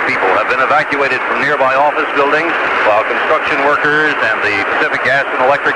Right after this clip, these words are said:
Company crews try to figure out how to turn off the gas that is feeding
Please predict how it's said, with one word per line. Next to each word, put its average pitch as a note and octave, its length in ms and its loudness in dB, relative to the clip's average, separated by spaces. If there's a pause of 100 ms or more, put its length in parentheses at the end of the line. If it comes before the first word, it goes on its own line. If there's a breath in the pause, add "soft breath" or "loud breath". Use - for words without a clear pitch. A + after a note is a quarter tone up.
Company C#3 400 0
crews D3 380 2 (340)
try C3 160 2
to C#3 80 0
figure C#3 300 0
out C3+ 180 2
how C#3 240 2
to C#3+ 160 0
turn D3 160 2
off D3 160 4 (160)
the B2+ 80 -2
gas C#3+ 320 2 (160)
that A#2 80 2
is A#2 160 -2 (400)
feeding B2 240 -2